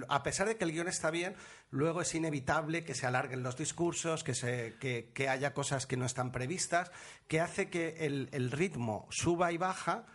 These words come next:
suba y baje, que a lo mejor en otras galas se ha conseguido, y en este caso creo que en los Goya no, y creo que en la otra tampoco,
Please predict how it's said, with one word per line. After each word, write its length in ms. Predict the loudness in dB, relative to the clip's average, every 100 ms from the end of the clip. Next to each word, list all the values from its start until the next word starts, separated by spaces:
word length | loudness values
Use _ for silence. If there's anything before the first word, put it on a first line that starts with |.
| -20 -20 -12
suba 300 | 0 2 4
y 20 |
baje, 320 | 4 0 -2 -2
que 120 | 0
a 100 | 0
lo 60 |
mejor 200 | 0 0
en 100 | -2
otras 240 | -2 -6 2
galas 220 | 2 4
se 80 | 0
ha 60 | 0
conseguido, 640 | 0 2 2 2 0 -2
y 120 | -4
en 100 | -2
este 220 | -2 -2 0
caso 340 | 0 0 -2
creo 160 | -2 0
que 100 | 2
en 100 | 2
los 180 | 2 2
Goya 260 | 0 2
no, 200 | 2 0 -2
y 120 | -6
creo 200 | -2 -2
que 60 | 0
en 120 | 0
la 160 | 0
otra 240 | 0 -2 -2
tampoco, 340 | 0 0 -2